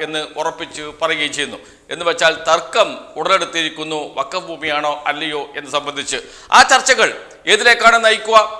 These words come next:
അത് കേരളത്തിൽ മതധ്രുവീകരണത്തിന് ഇടയാക്കും ആ ചർച്ച എന്ന് പറയുന്നുണ്ട് പി കെ കുഞ്ഞാലിക്കുട്ടിയും സാദിഖ് അലി തങ്ങളും. ഗുണപരമായ ശരിയായ നിലപാട് തന്നെയാണ് അവർ എടുക്കുന്നത്. വഖഫ്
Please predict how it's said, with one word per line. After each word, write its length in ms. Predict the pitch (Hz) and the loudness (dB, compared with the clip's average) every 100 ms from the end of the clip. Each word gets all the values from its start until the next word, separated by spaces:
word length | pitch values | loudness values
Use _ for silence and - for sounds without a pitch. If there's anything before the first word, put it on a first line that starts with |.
| - - - 180 | -16 -20 0 2
അത് 80 | 226 330 | 4 6
കേരളത്തിൽ 500 | 233 233 233 226 220 - - - | 6 6 2 0 -2 -8 -10 0
മതധ്രുവീകരണത്തിന് 800 | 196 226 226 226 214 220 226 214 | 2 4 2 4 4 2 2 2
ഇടയാക്കും 400 | 214 220 220 214 175 | 6 8 6 2 0
ആ 40 | 196 208 | 2 2
ചർച്ച 200 | 202 220 214 190 202 | 4 4 4 2 -2
എന്ന് 120 | 220 208 | 4 4
പറയുന്നുണ്ട് 400 | 214 220 214 208 202 | 4 2 0 -2 -4
പി 40 | 202 | -2
കെ 80 | 220 | -2
കുഞ്ഞാലിക്കുട്ടിയും 680 | 208 214 208 208 208 208 202 - - - | 0 -2 0 -4 -4 -4 -4 -12 -16 4
സാദിഖ് 300 | 196 190 208 | 4 4 0
അലി 100 | 202 208 | 0 2
തങ്ങളും. 280 | 208 202 156 - - - _ 170 | 2 2 -2 -6 -18 -20 _ -2
ഗുണപരമായ 540 | 208 214 214 208 208 220 - - - | 2 4 6 6 6 4 0 -10 -4
ശരിയായ 320 | 180 208 214 208 | 0 4 4 4
നിലപാട് 280 | 208 214 214 | 2 2 2
തന്നെയാണ് 320 | 214 208 208 202 202 | 0 2 2 2 2
അവർ 120 | 208 208 202 208 | 0 -2 -2 -4
എടുക്കുന്നത്. 380 | 202 208 208 160 - - - | -4 -2 -2 -2 -6 -14 -2
വഖഫ് 240 | 175 175 | -2 2